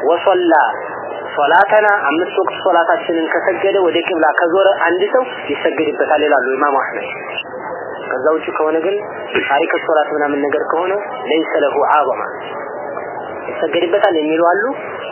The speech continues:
ያው አይከፍርም የሚሉ ሰዎች ማለት ነው። ግን ታሪክ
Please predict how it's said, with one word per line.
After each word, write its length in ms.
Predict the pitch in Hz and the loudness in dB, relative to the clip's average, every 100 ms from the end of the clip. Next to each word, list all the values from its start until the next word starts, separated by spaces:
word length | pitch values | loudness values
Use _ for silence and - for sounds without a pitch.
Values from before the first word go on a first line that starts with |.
| - | -4
ያው 140 | - 151 | 2 4
አይከፍርም 480 | 170 - 190 185 | 4 2 2 2
የሚሉ 260 | 180 170 160 156 | 2 2 0 0
ሰዎች 300 | 156 151 - | 0 -2 -2
ማለት 260 | 120 104 - | -6 -6 -6
ነው። 120 | - - - - - | -8 -10 -10 -10 -6
ግን 200 | - 180 190 | 0 0 2
ታሪክ 300 | 175 165 165 | 2 2 2